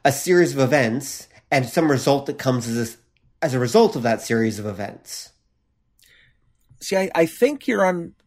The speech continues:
Speaker 2: you've got the right idea, but I would change, uh, the, the terminology a little bit.
Speaker 1: Okay, go.
Speaker 2: I would say that you don't need change,
Speaker 1: Mm-hmm.
Speaker 2: but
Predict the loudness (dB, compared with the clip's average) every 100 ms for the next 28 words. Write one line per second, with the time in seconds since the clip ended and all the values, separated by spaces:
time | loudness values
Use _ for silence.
0 | _ -14 -12 -8 -2 -2 -2 -2 -2 -2
1 | 0 0 0 -2 -2 -2 -2 -6 -12 -10
2 | -10 -8 -6 -4 -4 -4 -6 -8 -12 _
3 | _ _ _ _ _ _ _ _ _ _
4 | _ _ _ _ _ _ -18 -10 -8 -8
5 | -4 -2 0 -4 -4 -4 -2 0 0 0
6 | 0 -2 -2 -4 -4 0 -2 -2 _ _
7 | -10 -4 -6 -4 -6 -6 -14 _ _ _
8 | _ _ -2 -2 -2 -4 -2 -2 -2 -4
9 | -2 2 2 2 -10 -10 -6 -2 0 0
10 | -2 -6 -14 _ _ _ 2 4 4